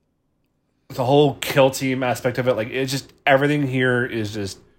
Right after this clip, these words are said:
as stupid as stupid can get on purpose, but make it Christmas.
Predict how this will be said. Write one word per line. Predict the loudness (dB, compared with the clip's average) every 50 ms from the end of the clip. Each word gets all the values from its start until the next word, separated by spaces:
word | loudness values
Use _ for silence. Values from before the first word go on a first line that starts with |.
| _ _ _ _ _ _ _ _ _ _
as | -6 -4 -4 -4
stupid | -4 -4 -2 -2 -4 -4 -4 2 4 4 4 4 2 0 0 0 0
as | -2 -2 -2 -2 -4 -8 -10 -12
stupid | -12 -14 -14 -14 -14 -14 -16 -14 -4 -2 0 0 0 0 -2 -2 -2
can | -4 -6 -6 -6 -4
get | -2 -2 -2 -2 -4 -6 -12 _ _ _ _ _ _ _ _ _ _ _ 4
on | 4 4 4 2 0
purpose, | -2 0 0 0 0 0 -4 -6 -6 -6 -6 -10 -12 -16 -8 _
but | -2 -2 0 -2
make | -4 -8 -8 -8
it | -10 -10 -10 -12
Christmas. | -6 -4 -4 -4 -4 -6 -8 -8 -8 -10 -12 -14 -16